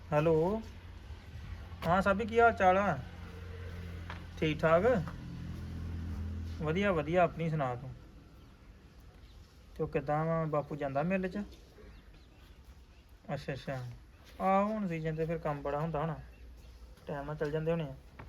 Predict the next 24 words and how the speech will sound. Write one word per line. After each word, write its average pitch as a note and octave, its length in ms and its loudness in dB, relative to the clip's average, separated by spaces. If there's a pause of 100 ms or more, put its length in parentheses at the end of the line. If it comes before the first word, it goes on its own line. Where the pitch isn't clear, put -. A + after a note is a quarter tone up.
(1300)
ਤੇ F3 80 0
ਆਪਣਾ D#3 280 2
ਵੀ F3+ 80 2
ਕਿਤੇ F3+ 160 2
ਦਾ D#3 200 6
ਦੂ D3+ 120 -2
ਲਾ D#3 180 4
ਲੈਣਾ D3 180 2
ਸੀ D#3+ 120 2
ਉੱਥੇ। D3 240 -4 (2000)
ਅੱਛਾ, D3+ 160 2
ਉੱਥੇ E3 200 0
ਲੱਗਾ A#3 260 2
ਵਾ A#3+ 80 4
ਤੂੰ A#3 120 -2
ਵੀ A3+ 80 -2
ਚੁੰਡੀ F#3 260 -2
ਥੱਲੇ? B3+ 280 0 (1500)
ਉੱਥੇ A3 260 8
ਕਿੰਨਾ F#3+ 240 2
ਕੰਮ E3+ 240 4
ਹੁੰਦਾ D#3+ 180 2
ਹੋਣਾ C#3+ 160 0
ਕਿਤੇ? B2+ 160 -6